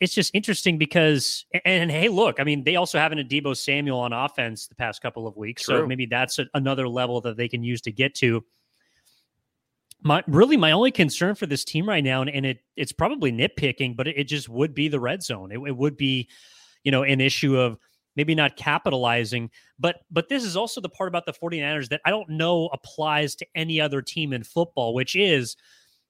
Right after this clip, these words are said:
Speaker 1: there is such a thin margin for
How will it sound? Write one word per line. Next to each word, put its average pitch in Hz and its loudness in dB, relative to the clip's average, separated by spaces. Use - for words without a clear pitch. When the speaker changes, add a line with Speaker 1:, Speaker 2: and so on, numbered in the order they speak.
Speaker 1:
there 151 2
is 254 0
such - 0
a 165 0
thin 196 4
margin 139 0
for 147 0